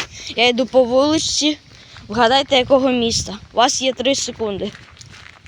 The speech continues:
Один, два, три. Напевно, ви не вгадали. Я в місті Хотин, і зараз я йду до Хотинської фортеці.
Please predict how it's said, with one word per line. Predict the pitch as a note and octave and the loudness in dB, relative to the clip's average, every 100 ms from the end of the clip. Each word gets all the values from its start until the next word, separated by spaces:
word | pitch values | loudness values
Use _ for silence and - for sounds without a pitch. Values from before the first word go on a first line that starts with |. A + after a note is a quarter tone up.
| - | -10
Один, | - A#3 F#3+ E3+ F#3+ C4 - - _ - - - - | -4 -4 -4 -6 -4 -6 -10 -20 _ -20 -20 -20 -20
два, | F#3 G3+ G3+ A3+ - - _ _ - _ - - | -8 -2 0 0 -6 -20 _ _ -20 _ -14 -2
три. | A#3+ A#3 G3 - - - - | 0 0 -2 -18 -20 -18 -4
Напевно, | - B3 D4 C#4+ C#4 C4 | -2 2 2 2 0 0
ви | C4+ C4+ | 0 2
не | B3+ | 0
вгадали. | B3+ B3 A3+ B3+ D#4 F4+ D4 - - - - | 0 0 2 4 4 0 -6 -12 -20 -14 0
Я | A#3+ C#4+ | 2 2
в | |
місті | C#4 C4+ D4 - B3+ | 0 -4 -4 -2 -2
Хотин, | B3+ D#4 F#4 F4 E4 - E4+ | 2 2 2 0 -2 -8 -12
і | G#3+ | -4
зараз | A3+ C#4 D4+ - | 0 0 0 -6
я | C4+ | -6
йду | C4 D4 | -4 -2
до | A#3+ C#4 | 2 2
Хотинської | - C4+ C4+ C4+ - C4+ C4 | 4 0 0 -4 -2 0 0
фортеці. | A#3 B3 - A#3 A3 A3+ | 0 -2 -4 -12 -6 -6